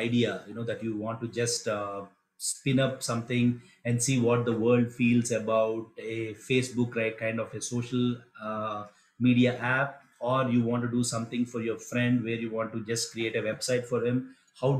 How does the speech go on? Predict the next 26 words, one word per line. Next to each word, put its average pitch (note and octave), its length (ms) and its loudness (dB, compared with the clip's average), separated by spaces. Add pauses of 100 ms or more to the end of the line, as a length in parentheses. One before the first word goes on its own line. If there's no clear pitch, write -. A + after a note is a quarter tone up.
(100)
difficult B2 340 0
it A#2+ 120 -2
would A2+ 120 -2
have G#2+ 240 -4
been A#2+ 180 2
at G#2 140 -4
that A2 180 -6
point A2 260 -6
of G#2+ 200 -8
time A2 280 -4
where A2 220 -4
you G#2+ 220 -4
have A2+ 240 -4
to E3 280 0 (460)
create D3 380 2
your D3 180 4
servers, C3+ 1000 0 (120)
install C3+ 360 2
the C#3 80 2
operating C3 480 0
system, B2+ 480 0 (220)
make B2 220 0
sure C#3+ 180 0
it's C3 160 -4
always B2+ 480 0
running, B2 540 2